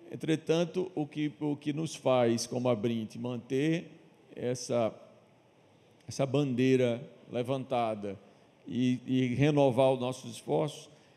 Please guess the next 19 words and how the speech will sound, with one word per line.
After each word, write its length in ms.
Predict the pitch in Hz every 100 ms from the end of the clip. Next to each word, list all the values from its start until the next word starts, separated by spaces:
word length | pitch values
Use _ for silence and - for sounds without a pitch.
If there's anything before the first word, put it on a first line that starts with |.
| -
é 60 |
do 100 | 127
entendimento 680 | 147 156 151 147 147 165 165
que 320 | 151 139 107 92 - - - _ _ _ _ _ -
nem 420 | 123 135 156 190
no 120 | 180
Brasil, 760 | 160 143 127 131 160 175 180 - - - - _ -
nem 240 | 139 156
em 40 | 156
nenhum 300 | 147 160 165
outro 240 | 170 165
lugar 280 | 147 127 131
do 100 | 131
mundo 500 | 131 139 160 170 175 - - _
se 140 | - 107
faz 300 | 139 143 139
investimento 800 | 139 156 - 135 147 180 180 156
de 120 | 156
infraestrutura 1040 | 151 - 143 139 120 131 127 117 107 104